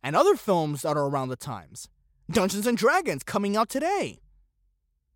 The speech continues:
So, we could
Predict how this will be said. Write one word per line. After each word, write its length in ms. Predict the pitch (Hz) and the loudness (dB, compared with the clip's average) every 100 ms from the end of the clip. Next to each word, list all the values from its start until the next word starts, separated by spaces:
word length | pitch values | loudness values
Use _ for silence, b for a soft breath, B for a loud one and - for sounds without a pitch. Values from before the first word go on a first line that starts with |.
| _ _ _ _ - _ - - - _ _ | _ _ _ _ -20 _ -20 -20 -20 _ _
So, 460 | - - 233 220 202 _ _ _ _ _ _ _ _ _ _ _ | -4 2 6 6 2 _ _ _ _ _ _ _ _ _ _ _
we 240 | 175 165 277 | -8 -2 0
could 220 | 392 | 0